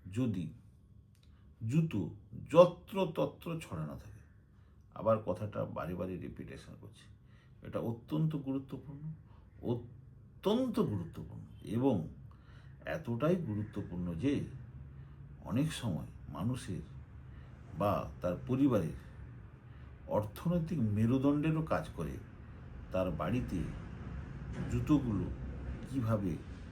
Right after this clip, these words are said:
খুব সুন্দরভাবে সাজানো আছে না অগোছালোভাবে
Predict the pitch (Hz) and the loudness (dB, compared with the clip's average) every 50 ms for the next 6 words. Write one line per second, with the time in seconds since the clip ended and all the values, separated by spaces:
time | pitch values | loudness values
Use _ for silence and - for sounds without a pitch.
0 | - - - - - - - - - - - - 269 - - - - - - - | -12 -12 -14 -14 -14 -14 -14 -14 -14 -8 -4 -2 -2 -2 -4 -8 -10 -10 -10 -10
1 | - - - - - - - - 107 107 110 113 113 120 110 120 113 110 123 117 | -8 -8 -6 -6 -6 -6 -6 -4 2 4 4 6 6 4 4 4 2 2 0 -2
2 | - - - 90 82 95 104 113 120 131 139 143 - - - - - - - - | -4 -4 -6 -4 2 2 4 4 4 4 2 2 0 -4 -4 -4 -4 -6 -8 -8
3 | - - - - - - - - - 95 98 - - - - - - - - 104 | -10 -10 -12 -12 -12 -12 -12 -6 -4 -4 -4 -4 -6 -10 -12 -12 -10 -2 0 2
4 | 113 110 127 151 156 165 165 151 143 127 117 113 95 90 | 2 4 2 2 4 6 4 4 4 4 2 0 0 0